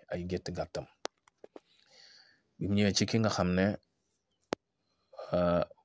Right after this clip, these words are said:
mooy ki nga xam ne dafa, dafa gaana woon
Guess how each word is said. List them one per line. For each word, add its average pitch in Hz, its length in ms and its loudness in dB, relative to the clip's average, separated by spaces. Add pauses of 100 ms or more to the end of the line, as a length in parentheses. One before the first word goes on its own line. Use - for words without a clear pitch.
(120)
mooy 90 320 0
ki 92 160 -6
nga 90 120 -2
xam 90 200 -4
ne 87 120 -2
dafa, 85 360 -4 (1600)
dafa - 200 -8
gaana 87 340 2
woon 90 260 -2